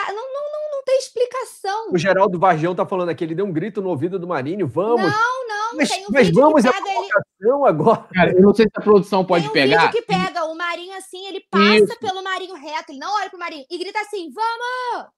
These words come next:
Speaker 1: É
Speaker 3: Isso.
Speaker 1: isso.
Speaker 3: Tem uma outra
Speaker 2: Colocando aqui, ó.
Speaker 3: imagem, uma outra imagem que pega na lateral, que, ou seja, aí pega eles de frente, mas de late-, na lateral, assim, que é a imagem da Flá T V, que o Coluna tem na, tem nas redes sociais do Coluna, que, cara, fica mais nítido ainda, já nessa imagem dá pra ver,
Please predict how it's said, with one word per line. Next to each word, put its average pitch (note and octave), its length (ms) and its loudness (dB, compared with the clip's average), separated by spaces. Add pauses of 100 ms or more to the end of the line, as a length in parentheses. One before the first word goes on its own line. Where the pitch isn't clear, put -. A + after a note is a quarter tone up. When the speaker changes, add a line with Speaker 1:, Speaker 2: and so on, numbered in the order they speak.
(100)
Speaker 1:
É - 60 -2
Speaker 3:
Isso. G#3 380 2
Speaker 1:
isso. G3 280 -2
Speaker 3:
Tem A3 100 0
uma A3 140 6
outra A3+ 160 6
Speaker 2:
Colocando F3+ 80 2
aqui, - 80 4
ó. E3 220 0
Speaker 3:
imagem, G#3 320 -2 (200)
uma F3 200 0
outra F3+ 240 2
imagem E3 320 0
que F3+ 100 -2
pega F3 280 0
na F3 100 0
lateral, E3+ 520 2
que, E3 100 -6
ou D#3 120 -4
seja, D3 240 -2
aí C#3+ 80 0
pega D#3+ 200 2
eles E3 160 0
de E3 140 -2
frente, D#3 500 -2
mas B2+ 220 0
de C3+ 80 -4
late-, C#3 280 -2
na B2+ 180 -2
lateral, B2+ 400 0
assim, B2+ 200 -4
que C#3+ 80 -4
é C3+ 40 0
a - 20 0
imagem A#2+ 260 -4
da A#2+ 120 -6
Flá A#2+ 160 -8
T A#2 100 -10
V, C#3 240 -2
que B2+ 140 -6
o A2 160 -4
Coluna A#2+ 440 -6 (400)
tem G#3+ 120 4
na, G3+ 160 2
tem F#3+ 100 2
nas F#3+ 140 2
redes F#3 140 2
sociais F3 280 2
do D#3+ 60 -2
Coluna, F#3 440 2
que, - 220 -12
cara, G3 260 4
fica A3 240 -4
mais A#3 220 0
nítido G#3 320 2
ainda, G#3 300 4
já A#3 100 2
nessa C4+ 220 0
imagem A3 280 -2
dá A#3+ 100 0
pra C#4 140 0
ver, F#3+ 360 0